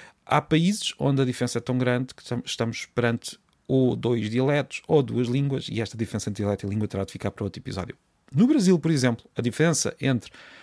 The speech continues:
o português falado e o português, eh, escrito, ou o português mais informal e o português mais formal, o português padrão e o português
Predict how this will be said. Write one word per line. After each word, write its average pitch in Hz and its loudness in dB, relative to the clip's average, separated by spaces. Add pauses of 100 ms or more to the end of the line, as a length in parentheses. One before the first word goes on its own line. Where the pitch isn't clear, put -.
(120)
o 110 -6
português 156 2 (320)
falado 120 4
e - -8
o - -6
português, 127 0 (280)
eh, 107 0
escrito, - 0
ou 92 -6
o - -12
português 127 0
mais 120 2
informal 113 0
e 98 -2
o - -4
português 110 -2
mais 113 0
formal, 104 -2
o 95 -6
português - -4
padrão 117 2
e 98 -2
o 92 -8
português 110 -2